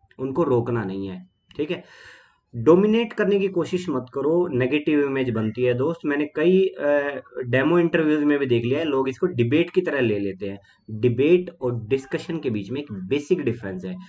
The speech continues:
Debate में आपको इसको जीतना होता है, discussion में आपको discuss करना होता है। थोड़ा सा क्लियर रखोगे तो आसान होगा आपके लिए समझ पाना और score कर पाना आसान होगा। Encourage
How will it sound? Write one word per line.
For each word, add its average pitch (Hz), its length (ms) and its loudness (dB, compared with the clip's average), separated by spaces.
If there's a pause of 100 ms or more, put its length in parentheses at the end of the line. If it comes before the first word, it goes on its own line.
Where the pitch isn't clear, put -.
(180)
Debate 139 480 2
में 175 120 2
आपको 143 240 -4
इसको 160 220 0
जीतना 135 460 -2
होता 113 280 -4
है, 180 260 -8
discussion 127 400 -10
में 131 140 -4
आपको 107 200 -8
discuss 120 460 -8
करना - 220 -12
होता - 200 -18
है। - 80 -20 (520)
थोड़ा 165 200 2
सा 165 140 -2
क्लियर 156 340 2
रखोगे 156 440 -2 (120)
तो 160 300 -6
आसान 135 300 -2
होगा 101 320 -4 (100)
आपके 113 280 -6
लिए 104 200 -6 (320)
समझ 131 220 -2
पाना 143 280 0
और 175 80 2
score 131 300 0
कर 117 140 -4
पाना 98 220 -6
आसान 92 280 -12
होगा। 92 320 -18 (680)
Encourage 190 600 4